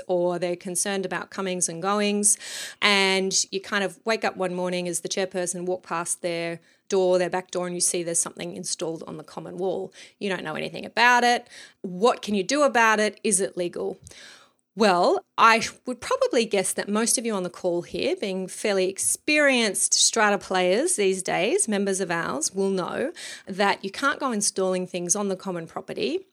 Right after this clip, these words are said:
including security cameras, unless you have the permission of the Owners Corporation. So definitely an installation of a security camera on common property without permission is going to be illegal.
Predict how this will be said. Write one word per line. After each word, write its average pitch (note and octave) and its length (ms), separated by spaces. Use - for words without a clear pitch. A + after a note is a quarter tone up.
including G#3+ 520
security - 420
cameras, - 560
unless G3 360
you G3 80
have - 480
the E3 220
permission E3 640
of - 420
the - 140
Owners F#3 260
Corporation. - 720
So F#3+ 480
definitely A#3+ 800
an F#3 140
installation F3+ 880
of F3 160
a F3 60
security F3 420
camera F3 400
on A3+ 180
common F3+ 280
property E3 320
without E3+ 360
permission E3+ 420
is D#3+ 120
going E3+ 280
to - 120
be D#3+ 260
illegal. - 520